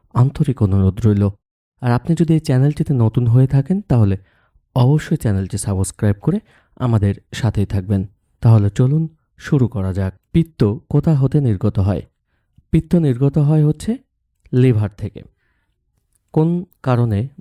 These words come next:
বুকে ব্যথা হতে পারে? কোন কারণে বুকে ব্যথা হতে পারে? সঠিক উত্তরটি হচ্ছে সবগুলো, অর্থাৎ গ্যাস্ট্রিক আলসার, শ্বাসজনিত কারণ, মাংসপেশীয় প্রদাহ, এই সকল কারণেই বুকে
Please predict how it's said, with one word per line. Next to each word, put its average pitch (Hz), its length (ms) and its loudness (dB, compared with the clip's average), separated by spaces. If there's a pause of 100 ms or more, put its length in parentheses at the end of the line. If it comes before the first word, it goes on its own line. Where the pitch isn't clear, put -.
বুকে 139 220 0
ব্যথা 117 300 -2
হতে 95 160 -4
পারে? 80 240 -8 (560)
কোন 139 160 2 (140)
কারণে 113 320 0
বুকে 127 340 0 (160)
ব্যথা 110 320 -2
হতে 92 240 -2
পারে? 98 160 -4 (760)
সঠিক - 320 -4
উত্তরটি - 360 -4
হচ্ছে 131 280 2 (460)
সবগুলো, 101 540 -4 (120)
অর্থাৎ 107 380 -4 (560)
গ্যাস্ট্রিক 113 540 -2
আলসার, 120 360 -2 (380)
শ্বাসজনিত 117 600 -2 (140)
কারণ, 147 200 0 (580)
মাংসপেশীয় 143 680 0
প্রদাহ, 98 340 0 (840)
এই 113 120 2 (200)
সকল 151 240 0
কারণেই 120 400 0
বুকে 113 320 -2